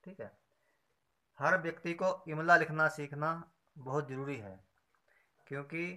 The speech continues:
इमला जब तक हम नहीं लिख पाएंगे ठीक से, तब तक हम अपने विचारों को नहीं लिख पाएंगे। इसलिए इमला लिखना सीखना बहुत ज़रूरी है। तो आप अपना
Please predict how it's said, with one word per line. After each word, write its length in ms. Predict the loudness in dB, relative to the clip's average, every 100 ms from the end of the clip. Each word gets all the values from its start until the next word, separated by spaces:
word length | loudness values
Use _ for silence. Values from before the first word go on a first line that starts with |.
| -14 _ _ _ _ -10
इमला 300 | -6 4 4
जब 160 | 4 2
तक 120 | 0
हम 120 | -2 -6 -8 -8
नहीं 220 | -6 -4
लिख 140 | -2 2
पाएंगे 320 | 2 2 -4
ठीक 220 | -8 -10
से, 160 | -6 -8 -6 -4
तब 120 | 0
तक 100 | 0 2
हम 100 | 0
अपने 200 | 0 -4
विचारों 420 | -2 0 0 -2
को 200 | -6 -8 -10
नहीं 260 | -12 -12
लिख 160 | -12 -12
पाएंगे। 400 | -12 -10 -12 -14 -16 _ _ _ _ _ _ _ -20
इसलिए 440 | -16 -8 -4 -4 -6 _ _ _ _
इमला 240 | -4 2 2
लिखना 240 | 2 -4 -6
सीखना 320 | -8 -6 -6
बहुत 220 | -6 -10
ज़रूरी 280 | -12 -12 -12
है। 200 | -12 -12 -16 _ _ _ _ _ _ -14
तो 60 | -10
आप 440 | -2 -2 -2 -4
अपना 300 | -10 -6 -6